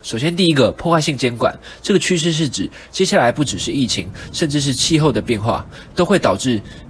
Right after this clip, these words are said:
新的法规或是人为干预出现，造成整个社会长期的改变，并可能使消费者行为急剧的变化。总而言之，未来法规的增加可能会成为影响社会和经济发展的一大因素。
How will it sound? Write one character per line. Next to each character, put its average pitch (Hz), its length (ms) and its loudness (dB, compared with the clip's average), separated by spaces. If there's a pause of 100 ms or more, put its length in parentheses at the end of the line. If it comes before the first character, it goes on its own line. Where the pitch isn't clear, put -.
(340)
新 - 280 -4
的 160 80 4
法 107 220 0
规 123 180 0
或 131 160 -2
是 127 140 -2
人 107 240 -2
为 107 140 -2
干 120 180 0
预 120 100 -2
出 104 220 -6
现， 101 320 -4
造 - 180 0
成 120 200 -2
整 117 160 -2
个 104 100 -4
社 147 180 0
会 139 120 2
长 127 220 -6
期 113 180 -4
的 107 80 -4
改 - 180 -4
变， 107 180 -4 (320)
并 190 140 -2
可 131 140 -2
能 90 120 -4
使 98 140 -6
消 - 180 0
费 147 140 0
者 95 140 -2
行 - 200 -8
为 82 140 -4
急 113 220 -6
剧 139 180 2
的 107 100 0
变 107 180 0
化。 - 280 -4 (260)
总 95 160 -6
而 104 80 -6
言 113 160 -4
之， 165 240 2 (520)
未 185 120 4
来 127 140 4
法 104 140 0
规 143 120 2
的 139 60 4
增 139 160 0
加 147 220 0
可 131 160 -4
能 110 100 -6
会 131 160 0
成 110 180 -4
为 104 120 -2
影 117 100 -8
响 - 220 -4
社 139 200 0
会 127 200 0
和 127 140 -2
经 123 180 -8
济 120 200 -4
发 151 200 -2
展 - 120 -4
的 - 100 -12
一 120 120 -12
大 - 180 -4
因 76 140 -12
素。 - 240 -8